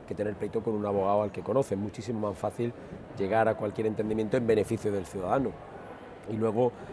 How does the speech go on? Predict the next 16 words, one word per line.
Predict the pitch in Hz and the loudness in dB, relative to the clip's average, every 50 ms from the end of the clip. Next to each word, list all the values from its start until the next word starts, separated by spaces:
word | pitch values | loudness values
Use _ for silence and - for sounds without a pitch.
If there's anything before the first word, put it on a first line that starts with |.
| - - - | -10 -8 -4
ese | - - 113 | -2 0 2
networking | 110 107 - 117 123 143 135 110 - 127 120 110 - - - - - - - | 2 2 2 4 6 6 6 6 4 2 0 0 -2 -6 -8 -8 -10 -6 -4
que | 113 101 | -4 -2
se | - 107 110 | 2 4 4
hace | 117 123 - - 127 107 | 4 4 4 0 -2 -2
con | 101 107 104 110 | 0 0 0 0
otros | 113 104 113 113 104 | 0 0 0 0 0
despachos | 107 - - - 131 131 - - 113 98 | -2 -2 0 2 0 2 2 0 0 2
de | 107 104 | 2 2
otras | 104 101 - 113 107 | 2 2 2 2 2
localidades, | 110 113 101 117 110 110 113 117 120 120 117 131 160 180 - - - - - - - - - - | 2 2 2 2 2 4 4 4 4 6 6 4 2 2 -2 -10 -14 -16 -16 -16 -16 -16 -4 2
el | 117 113 101 101 | 4 6 6 6
momento | 101 104 104 113 127 127 123 107 90 120 113 | 6 6 6 6 6 6 4 4 4 4 6
de | 110 110 | 6 6
hacerlo | 107 - - 139 139 123 127 139 165 185 214 - - - - - - - - - - - | 4 4 2 2 4 4 4 4 2 2 0 -4 -12 -14 -14 -14 -14 -14 -16 -16 -6 0
es | 120 113 113 117 - - - - | 4 4 4 4 2 0 -8 -10